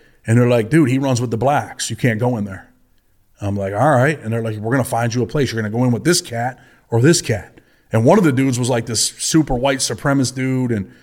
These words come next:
they're like, "Yo, he just started a race riot in the unit a couple months." I'm like, "Dude, I'm not going in the room with that cat." So I end up going in the, in the room with this old man, Mister Young from Tennessee. So, and, and, you know, immediately, you know how this goes. You gotta have your paperwork within thirty days. You gotta,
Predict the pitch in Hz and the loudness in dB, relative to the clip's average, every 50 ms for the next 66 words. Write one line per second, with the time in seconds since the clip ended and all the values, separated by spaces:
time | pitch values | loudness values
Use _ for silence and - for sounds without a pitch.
0 | _ _ _ - - _ _ _ _ _ 117 117 120 120 117 110 113 110 139 151 | _ _ _ -20 -20 _ _ _ _ _ 2 4 4 4 2 0 -2 0 0 0
1 | 127 117 113 127 120 - - - - - - 135 120 123 113 110 110 120 131 131 | 2 0 -2 -2 -4 -4 -6 -8 -4 0 0 2 2 0 -2 -2 -2 -2 0 0
2 | - - 127 123 120 123 123 123 110 104 107 117 127 131 127 120 113 110 - 127 | 0 0 0 2 2 2 0 0 -2 -4 -2 -2 0 0 0 -2 -4 -6 -6 -6
3 | 117 107 110 127 123 123 127 127 135 117 107 147 139 127 151 151 131 98 - 113 | -4 -2 -2 -2 -2 -2 -2 -2 -2 -2 -2 -2 -2 -2 -2 -4 -6 -6 -8 -12
4 | 107 98 95 90 92 95 90 98 104 104 101 101 95 - 101 95 95 - - 107 | -14 -14 -14 -16 -16 -18 -16 -10 -8 -6 -6 -6 -8 -8 -10 -10 -10 -10 -8 -6
5 | 113 127 - - _ _ _ _ _ _ _ - 202 190 175 180 160 151 160 165 | -6 -6 -8 -12 _ _ _ _ _ _ _ 0 2 2 2 2 2 2 0 0
6 | 165 165 156 139 - - 156 156 147 156 156 151 165 170 165 147 147 - - 156 | 0 -2 -4 -4 -6 -10 -6 -4 -2 -2 -2 -2 -2 -4 -2 -4 -4 -2 -2 -2
7 | 160 151 147 160 180 170 110 104 123 123 - 135 127 135 156 151 120 - 110 101 | -2 0 -2 -2 -2 -2 -2 -2 -4 -4 -2 -2 -2 -2 -2 -4 -6 -8 -10 -8
8 | - 135 123 120 120 - 135 127 - - _ _ _ _ _ _ _ _ _ _ | -4 -2 -2 -2 -2 -4 -8 -8 -10 -14 _ _ _ _ _ _ _ _ _ _
9 | _ _ _ _ _ _ _ _ _ _ - - - 104 98 95 95 - - _ | _ _ _ _ _ _ _ _ _ _ -8 -6 -4 -4 -4 -6 -8 -10 -10 _
10 | 120 110 110 107 123 117 117 113 113 120 113 117 117 120 123 123 113 113 127 139 | -4 -4 -4 -2 -2 -2 -2 0 -2 -2 -2 -2 -2 -2 -2 -2 -2 -2 -2 0
11 | 127 113 104 113 107 113 131 - - 107 107 110 123 127 - - - _ _ _ | -2 -2 -4 -4 -4 -2 -4 -4 -4 -4 -6 -4 -6 -6 -8 -12 -20 _ _ _
12 | _ _ _ - 113 117 107 107 113 110 104 107 - - 113 110 110 110 110 113 | _ _ _ 0 0 2 2 2 0 -2 -4 -4 -6 -6 -6 -6 -4 -4 -6 -6
13 | 107 - 120 101 117 110 101 - 120 113 110 110 104 107 110 117 127 127 127 120 | -6 -6 -6 -4 -4 -6 -4 -4 -4 -4 -4 -4 -4 -4 -2 0 0 0 0 0
14 | 123 123 113 107 98 98 95 | -2 -4 -6 -6 -6 -6 -10